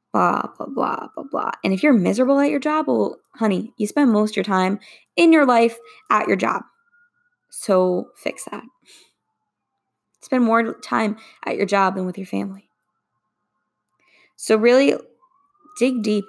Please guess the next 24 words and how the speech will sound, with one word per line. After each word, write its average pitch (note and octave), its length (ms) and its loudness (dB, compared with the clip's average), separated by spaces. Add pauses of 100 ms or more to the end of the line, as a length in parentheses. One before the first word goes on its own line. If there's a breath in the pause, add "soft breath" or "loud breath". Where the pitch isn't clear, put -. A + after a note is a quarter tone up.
into F#3+ 300 -4
what F#3 160 0
you F3+ 100 -2
do F3 160 -2
in, F3+ 160 -4
in F#3 160 -4
your, F3 140 -4 (120)
in F#3 120 -4
your F3 100 -2
life, F#3 340 -2 (120)
in F3+ 320 -2 (960 loud breath)
your - 120 2
everyday B3+ 320 2
life, B3 360 0
in F#3+ 100 -2
your F#3 120 -2
work B3+ 280 0
life, A#3 460 2
in F3+ 360 -2 (160)
your G3 120 0
relationships, A#3+ 840 0
and F#3+ 260 0
really A3 220 4
just A#3+ 260 -6